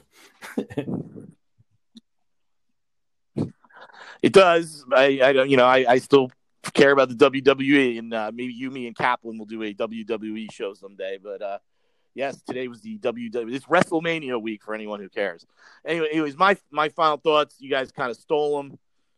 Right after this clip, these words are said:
Speaker 2: Um, you know, baseball, I'm not excited about baseball. We'll talk about the Knicks more next week. Um,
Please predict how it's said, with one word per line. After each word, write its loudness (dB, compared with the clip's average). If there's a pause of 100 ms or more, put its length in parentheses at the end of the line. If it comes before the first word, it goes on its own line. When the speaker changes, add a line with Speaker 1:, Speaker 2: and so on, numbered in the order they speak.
Speaker 2:
Um, -12 (120)
you -14
know, -10
baseball, -2 (200)
I'm -20
not -4
excited -6
about -8
baseball. -8 (440)
We'll -16
talk -2
about -6
the -10
Knicks -10
more -10
next -14
week. -14 (440)
Um, -12